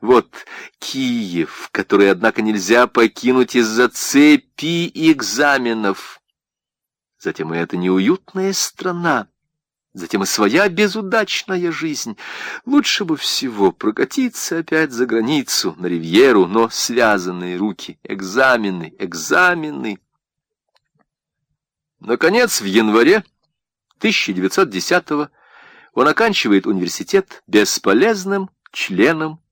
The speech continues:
адвокатского сословия. Как еврей он не может стать сразу присяжным поверенным.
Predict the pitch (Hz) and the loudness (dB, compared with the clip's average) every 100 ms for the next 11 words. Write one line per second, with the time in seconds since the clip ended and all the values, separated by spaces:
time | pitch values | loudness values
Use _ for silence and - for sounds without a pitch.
0 | _ _ 90 78 82 - - - - - | _ _ -8 -4 -4 -2 -4 -8 -12 -12
1 | 98 - 87 - - 87 85 87 - _ | -10 -10 -6 -6 -4 -4 -4 -8 -16 _
2 | _ _ _ _ _ - 117 - 95 107 | _ _ _ _ _ -6 -6 -6 0 0
3 | 92 90 98 110 - 90 90 92 87 87 | 2 2 4 2 0 -4 -2 -4 -4 -4
4 | 82 87 113 131 - 170 165 - 170 170 | -2 -2 -2 -6 -10 -8 -8 -8 -4 -4
5 | 165 165 175 - 170 160 165 160 - 135 | -4 -8 -10 -6 -6 -6 -8 -12 -10 -6
6 | 113 101 92 | -4 -4 -8